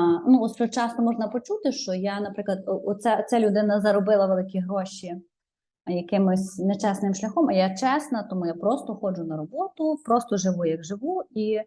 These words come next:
м, ну, така в мене доля, та? Е, і є наступний,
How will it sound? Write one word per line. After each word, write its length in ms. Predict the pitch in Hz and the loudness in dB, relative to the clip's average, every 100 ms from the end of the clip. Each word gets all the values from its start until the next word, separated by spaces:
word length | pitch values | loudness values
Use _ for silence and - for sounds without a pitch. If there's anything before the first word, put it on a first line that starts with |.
| _ _ _ _ _ _ | _ _ _ _ _ _
м, 480 | - 196 190 185 190 | -2 0 0 0 -2
ну, 380 | 302 370 247 190 - | 0 4 2 2 -6
така 200 | 190 240 | 0 4
в 60 | |
мене 220 | 220 196 | 6 4
доля, 480 | 170 160 151 143 143 - - | 2 2 0 -2 -6 -14 -10
та? 300 | 185 208 202 208 _ _ _ _ - | -6 -4 -6 -10 _ _ _ _ -6
Е, 300 | 160 156 156 - - | -2 -2 -2 -8 -4
і 400 | 226 220 208 202 196 - - | 2 4 2 0 -4 -6 -12
є 280 | - 214 294 | -2 4 6
наступний, 840 | 330 269 - 269 254 180 170 170 | 6 4 4 2 2 0 -2 -4